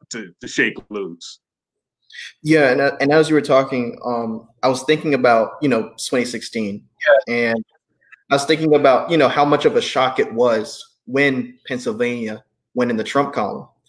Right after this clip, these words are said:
Speaker 2: because Clinton spent thirty-seven billion seven hundred sixty-two million two hundred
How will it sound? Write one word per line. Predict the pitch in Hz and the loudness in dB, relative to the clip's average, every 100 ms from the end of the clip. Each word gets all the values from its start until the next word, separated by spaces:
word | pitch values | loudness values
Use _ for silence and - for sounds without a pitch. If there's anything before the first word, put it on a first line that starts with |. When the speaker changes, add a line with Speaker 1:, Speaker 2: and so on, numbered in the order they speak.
| _ _ _ | _ _ _
Speaker 2:
because | 139 131 127 - | -2 4 4 4
Clinton | - 156 160 | 2 2 2
spent | 143 - 131 120 - _ _ - | -4 0 0 0 -8 _ _ 2
thirty-seven | 147 156 156 147 135 127 | 4 4 2 0 0 -2
billion | 131 127 117 113 - | 0 0 -2 -8 -10
seven | - 147 147 | -4 -2 -2
hundred | 127 131 | -2 -4
sixty-two | 139 135 131 131 | -6 -8 -6 -2
million | 127 117 113 | -2 -2 -4
two | 143 | -4
hundred | 127 123 | -4 -6